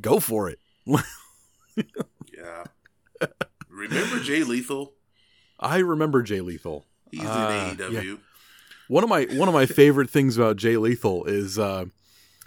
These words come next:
Speaker 1: how, how outspoken he is about his time in, in A E W. So if you, if you wanna hear more about that, guys, Google Jay Lethal speaking out.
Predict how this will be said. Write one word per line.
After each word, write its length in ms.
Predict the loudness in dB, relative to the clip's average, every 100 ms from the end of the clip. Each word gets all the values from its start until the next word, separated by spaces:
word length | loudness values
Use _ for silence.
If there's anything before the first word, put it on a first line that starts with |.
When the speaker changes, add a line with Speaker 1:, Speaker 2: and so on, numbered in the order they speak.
| _ _ _ _ _
Speaker 1:
how, 260 | -6 0 0
how 540 | 0 -2 0 0 -4 -8 _ _ -2
outspoken 580 | 0 0 2 2 2
he 100 | -2
is 140 | -2 -2
about 300 | -2 -2 -2
his 200 | -8 -4
time 260 | -2 -2
in, 220 | -2 -6 -8
in 420 | -6 -6 -6 -8 -12 _ -4
A 80 | -4
E 80 | -2
W. 420 | -2 -2 -2 -4
So 180 | 0 2
if 140 | 2
you, 180 | 0 0
if 140 | 0 0
you 60 |
wanna 140 | 2 4
hear 120 | 4
more 180 | 4 4
about 260 | 2 2
that, 200 | 2 2
guys, 300 | 0 -6 -8 -12 -20 -16 2
Google 440 | 8 8 8 4 0 -20 _ -2
Jay 260 | 6 6
Lethal 340 | 6 4 0 -2
speaking 360 | -2 -4 -4
out. 220 | -6 -6